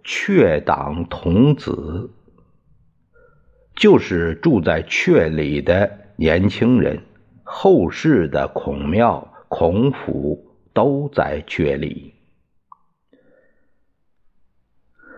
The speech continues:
曲阜鲁故城在一九七七年到一九七八年发掘，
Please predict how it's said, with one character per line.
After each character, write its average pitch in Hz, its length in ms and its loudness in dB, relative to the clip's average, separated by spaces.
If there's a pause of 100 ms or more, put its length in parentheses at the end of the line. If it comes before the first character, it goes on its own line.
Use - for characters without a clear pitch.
(720)
曲 226 460 6
阜 87 480 2
鲁 80 500 0
故 147 400 2
城 78 560 0 (640)
在 98 380 0
一 127 340 0
九 76 540 -4 (400)
七 160 260 -4
七 170 260 -2
年 78 280 2
到 87 160 2
一 120 200 -2
九 76 240 0
七 - 280 -2
八 120 340 0
年 85 420 -6
发 123 420 0
掘， 76 460 -2